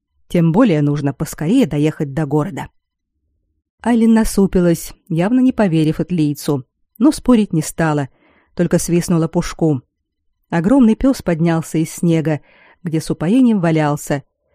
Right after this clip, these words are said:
отряхнул с себя целый сугроб и деловито потрусил впереди Искры,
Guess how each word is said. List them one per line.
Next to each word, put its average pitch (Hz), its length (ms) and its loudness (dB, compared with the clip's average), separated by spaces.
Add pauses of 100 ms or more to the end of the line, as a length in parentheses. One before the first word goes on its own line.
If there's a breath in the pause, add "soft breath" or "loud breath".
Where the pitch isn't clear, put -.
(340 soft breath)
отряхнул 220 460 2
с - 60 -4
себя 170 240 0
целый 170 340 0
сугроб 170 520 0 (220)
и 311 120 4
деловито 196 480 2
потрусил 170 560 -2
впереди 147 560 -2
Искры, 151 400 -4